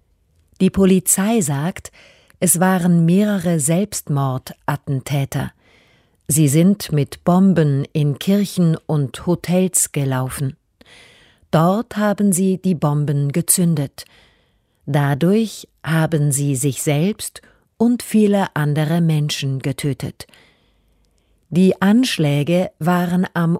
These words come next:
Ostersonntag. In den Kirchen fanden Gottesdienste statt. Deshalb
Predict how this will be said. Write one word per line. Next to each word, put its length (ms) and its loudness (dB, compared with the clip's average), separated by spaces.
Ostersonntag. 1120 -2
In 200 0
den 240 -2
Kirchen 560 0
fanden 640 -2
Gottesdienste 1000 -2
statt. 400 -6
Deshalb 640 0